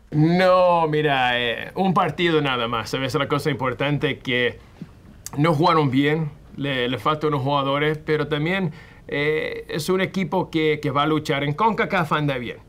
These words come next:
Anda abajo ahí de Costa Rica. Costa Rica primero, Estados Unidos. Eh, yo pienso que llega al Mundial. No están jugando bien, pero la cosa importante es que lleguen al Mundial y después, en dos mil diez, que jueguen bien.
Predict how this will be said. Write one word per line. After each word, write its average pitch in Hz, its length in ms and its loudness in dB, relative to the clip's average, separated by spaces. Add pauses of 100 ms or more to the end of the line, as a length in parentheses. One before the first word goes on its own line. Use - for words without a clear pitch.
(120)
Anda 143 240 0
abajo 147 380 2
ahí 156 120 2
de 135 140 -2
Costa 143 320 -2
Rica. 165 360 0
Costa 139 280 -4
Rica 156 320 -2
primero, 151 300 0
Estados 185 400 -4
Unidos. 156 440 0 (500)
Eh, 147 240 0
yo 165 160 -2
pienso 165 300 -2
que 143 100 0
llega 147 220 0
al 139 100 -2
Mundial. 139 520 -2
No 180 80 0
están 180 260 -4
jugando 165 420 2
bien, 180 420 0 (560)
pero 151 420 2
la 143 140 0
cosa 180 220 -2
importante 160 640 0
es 131 40 -2
que 131 160 -4
lleguen 175 380 -2
al 170 80 -2
Mundial 165 460 0
y 156 100 -2
después, 180 720 -2 (540)
en 139 120 0
dos 165 140 4
mil 180 220 4
diez, 208 180 2
que 185 80 -4
jueguen 151 300 2
bien. 127 200 -2